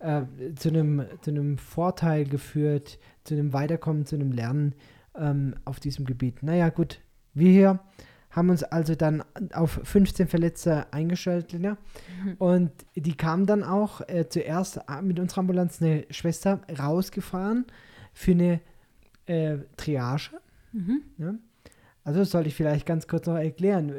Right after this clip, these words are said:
Speaker 1: Wie kann man denn jetzt die vier Farben unterscheiden? Weißt du das?
Speaker 2: Wie meinst du das?
Speaker 1: Gr-, grün,
Speaker 2: Wer was
Speaker 1: gelb.
Speaker 2: kriegt?
Speaker 1: Ja,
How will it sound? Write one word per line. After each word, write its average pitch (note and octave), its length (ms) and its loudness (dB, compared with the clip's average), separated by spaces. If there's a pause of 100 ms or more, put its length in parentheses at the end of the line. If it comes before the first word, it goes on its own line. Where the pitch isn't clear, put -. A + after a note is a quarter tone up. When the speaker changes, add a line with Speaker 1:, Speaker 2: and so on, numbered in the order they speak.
(120)
Speaker 1:
Wie D#3+ 100 -4
kann F3 180 -2
man F#3 120 0
denn F3+ 160 2
jetzt E3+ 220 -4
die F3+ 80 -2
vier D#3+ 240 -4
Farben D3+ 320 -4
unterscheiden? D#3 420 -4
Weißt D3 200 -2
du F#3 60 -2
das? A#3 260 -10 (440)
Speaker 2:
Wie G3 120 -12
meinst F3 240 -12
du A#3+ 40 -10
das? C4+ 200 -12 (320)
Speaker 1:
Gr-, F3 200 -8
grün, F#3 520 2
Speaker 2:
Wer F#3 200 -4
was F3 120 4
Speaker 1:
gelb. E3 100 -2
Speaker 2:
kriegt? C4 220 -4
Speaker 1:
Ja, F3 140 0